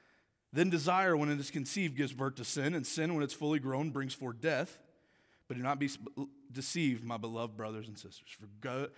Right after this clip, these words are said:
every good gift and every perfect gift is from above, coming down from the Father of lights, with whom there is no variation or shadow due to change.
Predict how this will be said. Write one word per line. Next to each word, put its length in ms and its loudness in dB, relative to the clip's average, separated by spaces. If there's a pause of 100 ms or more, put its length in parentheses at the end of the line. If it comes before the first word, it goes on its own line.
(260)
every 380 2
good 340 2
gift 240 -4
and 100 -6
every 180 -4
perfect 360 -8
gift 160 -14
is 80 -16
from 200 -12
above, 400 -4 (560)
coming 240 -2
down 240 0
from 260 -8 (180)
the 80 -14
Father 480 -2
of 120 -6
lights, 480 -12 (580)
with 140 -6
whom 160 -2
there 180 -2
is 80 -8
no 140 -4
variation 560 0
or 60 -8
shadow 380 -4
due 200 -8
to 40 -8
change. 540 -14